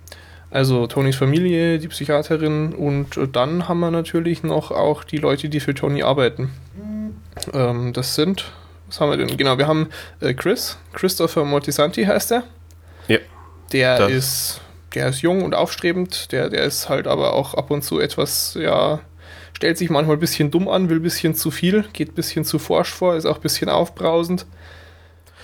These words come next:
Speaker 2: Hat aber ebenso immer diesen, diesen Familienbonus.
Speaker 1: Richtig, richtig.
Speaker 2: Ähm, weil er ist sein Neffe und,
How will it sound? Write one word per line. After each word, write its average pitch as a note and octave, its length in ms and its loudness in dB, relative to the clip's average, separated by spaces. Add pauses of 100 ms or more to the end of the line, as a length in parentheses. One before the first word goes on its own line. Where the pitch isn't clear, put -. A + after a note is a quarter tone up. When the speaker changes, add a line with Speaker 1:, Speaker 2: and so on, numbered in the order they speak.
(140)
Speaker 2:
Hat - 180 2
aber - 180 4
ebenso A#2 260 2
immer A2 140 4
diesen, G#2+ 240 -2
diesen G#2 320 0
Familienbonus. C#3 1200 0 (200)
Speaker 1:
Richtig, C#3+ 440 -2 (100)
richtig. C#3 80 -4
Speaker 2:
Ähm, B2 260 2
weil A#2 380 2
er A2+ 240 2
ist - 420 -2
sein F#2+ 280 0
Neffe B2 520 0
und, A#2+ 1040 0